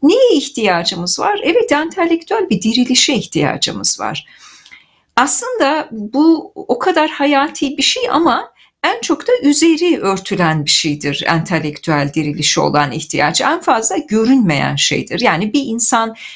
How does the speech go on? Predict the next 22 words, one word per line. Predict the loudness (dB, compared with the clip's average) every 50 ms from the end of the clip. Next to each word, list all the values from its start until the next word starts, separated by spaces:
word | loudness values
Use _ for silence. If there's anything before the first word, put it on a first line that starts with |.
| -12 -4
bir | -2 0 0 0 0
evi | -2 -2 -4
kiraya | -6 -6 -2 0 2 2 2 2 0 0 0
vermediğinde | 2 0 0 0 -4 -8 -10 -10 -8 -6 -6 -6 -6 -6 -8
kaç | -8 -8 -6 -4 -4 -2 -2
liralık | 0 0 0 -2 -2 -6 -6 -10
bir | -10 -8
kaybı | -8 -4 -2 0 2 2 4 2
olduğunu | 2 2 2 0 0 -2 -4 -4 -4 -2 -2 0
hesap | 0 2 2 2 2 2 0 0 0 0
eder. | 0 0 0 -4 -4 -4 -6 -8 -10 -12 -16 -20 -20 -20 -20 -20 -20 -20 -20 _ _ -2
Ama | 0 2 2 0 0 -2 -4 -4 -4
bir | -4 0 0
öğrenciye | 2 2 2 2 0 0 0 -2 0 0 2 2 0 0 0
burs | 0 0 0 2 0 -2 0 2
vermediğinde | 2 0 0 0 -2 -2 -2 -2 -2 -4 -4 -4 -4 -2 -2 -2 -2
kaybın | -2 0 2 4 4 2 2 0 -2 -2 -2
ne | 0 0
olduğunu | 0 0 0 0 -2 -2 -2 0 0
hesap | 2 2 2 0 0 0 0 2 2
edemez. | 2 2 2 2 2 0 -2 -2 -2 0
Entelektüel | 0 0 0 -2 -2 -2 -2 0 0 -2 -4 -6 -2 -2 0 0 -2